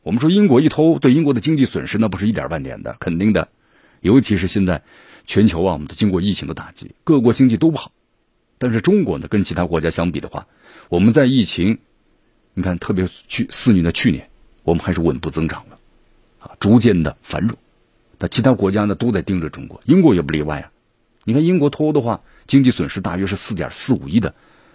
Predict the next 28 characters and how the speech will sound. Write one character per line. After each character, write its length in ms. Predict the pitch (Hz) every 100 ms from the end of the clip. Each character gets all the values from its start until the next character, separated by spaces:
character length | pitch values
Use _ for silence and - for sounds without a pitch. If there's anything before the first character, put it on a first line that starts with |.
| _ _ _ _
这 100 | -
么 100 | 90
一 40 |
个 80 | 80
经 420 | 78 - 143 -
济 120 | 87 73
额， 240 | - - -
庞 200 | 98 120
大 100 | -
的 100 | 87
消 180 | - 101
费 120 | 85
群 180 | - 64
体， 120 | - - _ _ _ _ _ _ _ -
而 100 | 123
且 100 | 101
经 220 | 123 127
济 100 | 107
迎 100 | 90
来 140 | 90
了 80 | 92
我 60 | 80
们 80 | 69
说 200 | 92 - _ _ _
可 140 | - 107
以 20 |
说 160 | 110 113
是 180 | 98